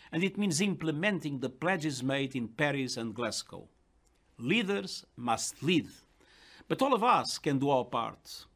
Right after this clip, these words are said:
We owe a debt to young people, civil society, and indigenous communities for sounding the alarm and holding leaders accountable.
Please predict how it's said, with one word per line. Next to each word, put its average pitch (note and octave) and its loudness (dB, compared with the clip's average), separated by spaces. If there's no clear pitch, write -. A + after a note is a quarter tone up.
We F#3 2
owe G#3+ 6
a E3+ 2
debt G#3 0
to E3+ -4
young F#3 0
people, D#3+ -4
civil F#3 -4
society, C#3 -2
and F3+ -2
indigenous G3 0
communities D3 -2
for B2+ 0
sounding F#3+ 2
the C3+ 2
alarm F#3+ 4
and C#3 2
holding D3 2
leaders C3+ -2
accountable. G2 -10